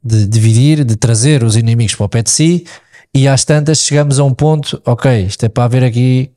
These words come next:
eh, confronto, vamos dividir e vamos começar a reinar.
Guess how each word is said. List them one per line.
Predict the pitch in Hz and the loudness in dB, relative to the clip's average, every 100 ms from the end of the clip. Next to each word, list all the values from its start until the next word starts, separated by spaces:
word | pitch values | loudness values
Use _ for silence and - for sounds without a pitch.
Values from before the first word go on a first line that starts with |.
| _ | _
eh, | - 120 123 120 120 127 151 - - | -2 0 2 2 2 0 -2 -6 -2
confronto, | 127 117 156 165 160 _ - | 0 2 2 0 -2 _ -4
vamos | 123 120 | 0 2
dividir | 131 127 127 139 | 2 2 2 2
e | 135 | 2
vamos | 127 117 | 0 0
começar | 123 - 113 | 0 2 0
a | |
reinar. | 104 104 87 | 0 0 -2